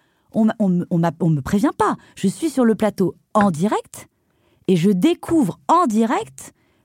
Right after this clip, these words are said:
le sujet du jour qui est, en gros, on va se faire Enora, quoi. Et donc, il, il, tous les chroniqueurs me sont tombés dessus les uns après les autres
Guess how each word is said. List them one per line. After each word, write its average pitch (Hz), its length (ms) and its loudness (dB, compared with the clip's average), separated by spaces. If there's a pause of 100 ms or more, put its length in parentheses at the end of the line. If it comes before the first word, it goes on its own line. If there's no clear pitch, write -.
(100)
le 254 220 4
sujet 262 340 0
du 202 140 0
jour 262 240 -2
qui 226 200 0
est, 247 180 -2 (360)
en 190 120 2
gros, 262 260 2
on 214 80 4
va 190 100 2
se - 100 -8
faire 226 140 0
Enora, 330 380 2
quoi. 160 220 0 (540)
Et 202 60 2
donc, 226 220 2
il, 247 100 2
il, 185 300 -6
tous 370 180 0
les 370 120 2
chroniqueurs 240 520 0
me 269 80 2
sont 226 180 -2
tombés 214 240 0
dessus - 200 -8
les 190 160 0
uns 185 40 0
après 165 200 -4
les 165 160 0
autres 277 140 -4